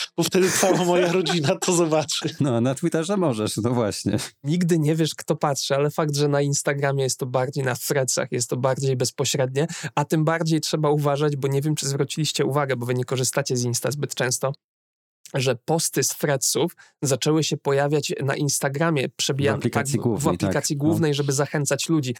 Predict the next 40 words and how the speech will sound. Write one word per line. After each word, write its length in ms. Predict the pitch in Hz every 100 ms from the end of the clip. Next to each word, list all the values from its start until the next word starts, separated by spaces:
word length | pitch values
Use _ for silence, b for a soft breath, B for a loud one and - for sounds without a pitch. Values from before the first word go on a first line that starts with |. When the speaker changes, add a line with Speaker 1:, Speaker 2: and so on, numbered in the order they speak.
| B B -
Speaker 2:
Więc 260 | 123 -
nigdy 280 | 170 196 202
nie 140 | 180
wiadomo, 360 | 165 160 165 160
czy 160 | - 123
jakiś 400 | 156 175 156 -
wpis 400 | - 147 143 135
gdzieś 380 | 123 151 139
tam 200 | - 135
nie 140 | 123 120
wypłynie 540 | 123 - 139 127 127 B B B
na 100 | 131
samym 360 | 131 131 123 120
Instagramie, 720 | 123 - 123 123 120 117 110
więc 360 | 104 107 -
trzeba 320 | - 131 113
uważać. 500 | 104 107 104 104 98
Speaker 3:
No 80 | 107
właśnie, 280 | 113 127 110
przeglądam 460 | - 117 143 143 135
Instagram 400 | - 127 123 127
i 60 |
widzę 200 | 117 101
twój 200 | - 101
wpis, 300 | - 101 -
Łukasz, 240 | 90 90 85
wiesz, 200 | 117 -
z 140 | 90 -
threadsów. 360 | 92 82 -
Speaker 2:
No, 120 | - -
to 100 | -
słabo. 460 | - 165 160 135 120
Speaker 1:
Ale 200 | 151 156
wiecie 300 | 160 156 160
co? 300 | - 180 190
Jak 260 | 170 160 180
ja 180 | 185
nie 220 | 185 180 175
używam 480 | 160 165 170 165
Instagrama 800 | 165 156 - 143 143 143 147 160